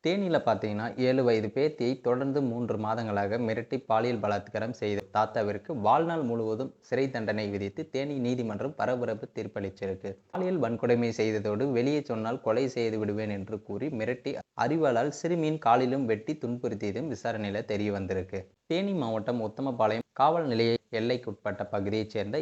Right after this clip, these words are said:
ஏழு வயது சிறுமியை சிறுமியின் தாயாருடைய தந்தை வைரவன் என்பவர் தொடர்ந்து மிரட்டி பாலியல் பலாத்காரம் செய்ததாக பாதிக்கப்பட்ட சிறுமி தாய் உத்தமபாளையம் அனைத்து மகளிர் காவல் நிலையத்தில் கடந்த பதிமூணு இரண்டு ரெண்டாயிரத்தி இருபத்தி நாலு அன்று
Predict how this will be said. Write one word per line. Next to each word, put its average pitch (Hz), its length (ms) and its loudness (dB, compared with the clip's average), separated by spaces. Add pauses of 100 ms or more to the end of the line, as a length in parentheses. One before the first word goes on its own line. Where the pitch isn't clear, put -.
ஏழு 135 260 2
வயது 104 280 0
சிறுமியை 151 460 0 (160)
சிறுமியின் 175 500 0 (120)
தாயாருடைய 117 540 2 (120)
தந்தை 147 420 0
வைரவன் 135 540 4
என்பவர் 107 480 -2
தொடர்ந்து 143 400 -4
மிரட்டி 117 440 -2
பாலியல் 127 400 0
பலாத்காரம் 113 540 -4
செய்ததாக 107 580 -4
பாதிக்கப்பட்ட 139 680 -4
சிறுமி 110 440 -4
தாய் 131 300 2
உத்தமபாளையம் 120 640 -2
அனைத்து 113 340 -8
மகளிர் 107 400 -4
காவல் 101 200 0
நிலையத்தில் 98 440 -4 (180)
கடந்த 147 340 0 (100)
பதிமூணு 165 560 0
இரண்டு 110 320 0
ரெண்டாயிரத்தி 120 480 0
இருபத்தி 117 340 -2
நாலு 107 220 -4
அன்று 101 240 -2